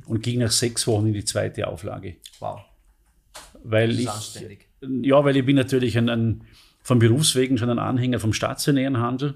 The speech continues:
Speaker 1: Ich meine, online hat seine Berechtigung, aber wenn, dann muss es auch mit gleichen Spielregeln vonstatten gehen.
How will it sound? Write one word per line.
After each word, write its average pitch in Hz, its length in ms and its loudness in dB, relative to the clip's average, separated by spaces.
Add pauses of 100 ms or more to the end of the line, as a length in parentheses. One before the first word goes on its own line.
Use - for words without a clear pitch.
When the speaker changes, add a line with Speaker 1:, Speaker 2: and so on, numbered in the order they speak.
(760)
Speaker 1:
Ich 120 60 -4
meine, 113 180 2
online 117 340 0
hat 113 100 -2
seine 110 240 0
Berechtigung, 117 600 -2
aber 110 340 -2 (500)
wenn, 117 300 0
dann 113 320 2
muss 113 180 0
es 110 140 -2
auch 107 140 2
mit 107 160 -2
gleichen 107 260 -2
Spielregeln 120 500 0
vonstatten 113 540 -4
gehen. 113 380 0